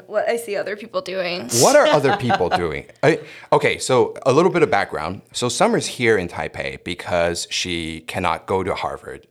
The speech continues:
Speaker 2: because she's taking, uh, so you're taking a gap year, right?
Speaker 1: Mm-hmm.
Speaker 2: Pretty much.
Speaker 1: Mm-hmm.
Speaker 2: Uh, otherwise, you would be a Harvard freshman.
Speaker 1: Mm-hmm.
Speaker 2: And what have you done with your time? And what are you seeing other people doing with their time?
Speaker 1: Um, I'm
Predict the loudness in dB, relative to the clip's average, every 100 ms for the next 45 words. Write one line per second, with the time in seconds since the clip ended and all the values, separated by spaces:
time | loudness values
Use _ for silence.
0 | _ _ _ _ _ -6 -4 -4 -4 -6
1 | -4 -6 -8 -6 -6 -6 -4 -4 -4 -6
2 | -6 -4 -4 -6 -10 -4 -4 -4 -8 -6
3 | -10 -8 -8 -8 -8 -8 -12 -14 -14 -12
4 | -14 _ -6 -4 -4 -6 0 4 4 4
5 | 0 -6 -6 -6 -6 -8 -10 -10 -10 -16
6 | _ -16 -12 -12 -14 _ _ _ _ _
7 | -2 0 0 -2 -4 -14 -16 0 2 2
8 | -2 -4 -4 -2 -2 -4 -6 -6 -6 -6
9 | -6 -6 -6 -4 -2 -2 -2 -6 -6 -6
10 | -4 -4 -6 -10 -16 -16 -16 -16 -16 -16
11 | -16 -18 -20 _ _ _ _ _ _ -6
12 | -2 0 -2 -4 -8 _ -2 0 0 -2
13 | -6